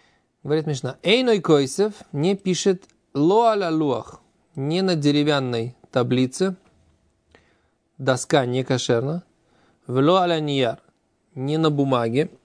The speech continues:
Но бумага имеется в виду, бумага не совсем в нашем понимании бумага.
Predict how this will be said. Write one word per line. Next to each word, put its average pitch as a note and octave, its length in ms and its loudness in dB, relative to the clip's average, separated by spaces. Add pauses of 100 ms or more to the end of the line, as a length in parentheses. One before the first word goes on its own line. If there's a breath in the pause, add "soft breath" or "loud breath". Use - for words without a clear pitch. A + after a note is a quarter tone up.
Но C#3 160 0
бумага F3 540 2
имеется F3 400 -2
в D#3 40 0
виду, E3 440 0 (1700 soft breath)
бумага D3 440 -2
не D3+ 160 -2
совсем D3+ 320 -2
в D3 80 0
нашем D3 260 -2
понимании C#3+ 340 0
бумага. E3+ 540 0